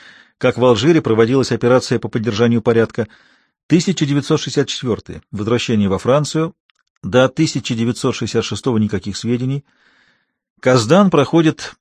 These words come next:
административный конкурс в парижскую полицию. Регистрационный номер Р Джи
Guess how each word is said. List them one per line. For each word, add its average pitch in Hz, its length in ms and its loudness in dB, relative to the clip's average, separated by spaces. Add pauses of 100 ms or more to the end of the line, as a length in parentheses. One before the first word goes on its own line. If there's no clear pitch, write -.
(140)
административный 127 840 2
конкурс 135 460 0
в - 60 -16
парижскую 123 440 0
полицию. 104 560 -2 (640)
Регистрационный 131 760 0
номер 135 420 2 (680)
Р 135 220 4
Джи 127 460 -2